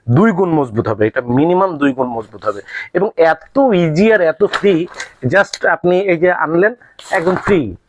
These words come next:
একদম ফ্রি। মানে মনে হচ্ছে যে ও, ওর মতন ওকে কেউ কমান্ড করছে যে খোলার জন্যে। কোথাও কোনো আড়ষ্টতা নাই,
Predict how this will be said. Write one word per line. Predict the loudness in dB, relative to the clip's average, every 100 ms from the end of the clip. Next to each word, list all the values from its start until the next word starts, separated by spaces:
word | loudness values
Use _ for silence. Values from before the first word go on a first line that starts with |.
| _ _ -4
একদম | -2 0 0 0 -2
ফ্রি। | -2 2 2
মানে | 2 0
মনে | 0 0
হচ্ছে | -2 -2
যে | -2 0 -2 _ -20 -4
ও, | -2 2
ওর | 2 2
মতন | 2 0 -2
ওকে | -2 -2
কেউ | -4 -2
কমান্ড | -2 0 -2 0
করছে | -4 -4
যে | -14
খোলার | -6 -4 -4
জন্যে। | -2 -2 -2 -10 -16 -18 -4
কোথাও | -4 0 0 0
কোনো | 0 0
আড়ষ্টতা | 0 -2 -4 -6 -4
নাই, | -2 -4